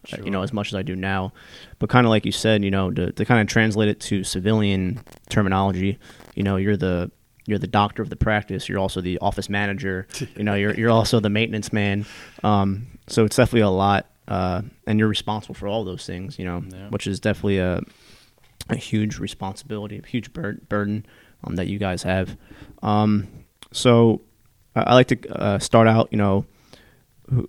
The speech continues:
Speaker 1: who was senior in high school? You know, did you play sports? Was he in the chess club? Uh, <laughs> you know, um, and, and kinda what led you to joining the, the military and, and what made you choose the Navy at a-, all the branches?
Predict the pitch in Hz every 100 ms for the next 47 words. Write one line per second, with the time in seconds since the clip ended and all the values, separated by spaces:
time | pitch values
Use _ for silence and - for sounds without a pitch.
0 | - - 131 117 - 117 110 113 110 107
1 | 104 110 - - 202 - - - 95 92
2 | 92 92 87 - 95 - 120 113 101 95
3 | - - - 90 - 85 - 113 - 104
4 | 104 101 95 101 101 107 - - - -
5 | - - - 110 104 101 101 98 107 101
6 | 107 131 117 113 117 - _ _ _ -
7 | 117 120 110 107 - 123 113 101 107 101
8 | 104 101 101 98 - - - 196 202 -
9 | 101 98 - 101 104 101 101 - - 110
10 | 104 92 92 92 92 95 131 - 101 98
11 | 82 90 92 90 90 90 110 107